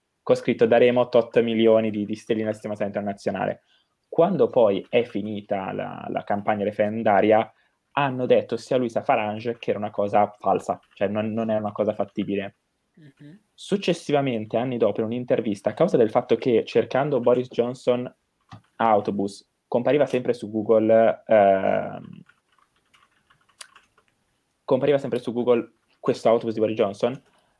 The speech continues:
Speaker 1: lui ha, ha detto in un'intervista che, eh, lui nel tempo libero pittura gli autobus. Poi può anche essere vero, però come ha detto anche Montemagno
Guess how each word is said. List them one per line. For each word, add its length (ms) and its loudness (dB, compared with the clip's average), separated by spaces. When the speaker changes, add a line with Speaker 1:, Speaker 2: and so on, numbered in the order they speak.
Speaker 1:
lui 200 4
ha, 160 2
ha 80 0
detto 220 2
in 60 -2
un'intervista 500 -4
che, 140 0
eh, 140 2
lui 120 -2
nel 180 -4
tempo 280 -4
libero 520 0
pittura 420 0
gli 140 2
autobus. 680 -2
Poi 160 2
può 120 2
anche 180 -4
essere 300 -2
vero, 420 0
però 220 4
come 160 -4
ha 40 2
detto 140 -2
anche 160 -6
Montemagno 800 -6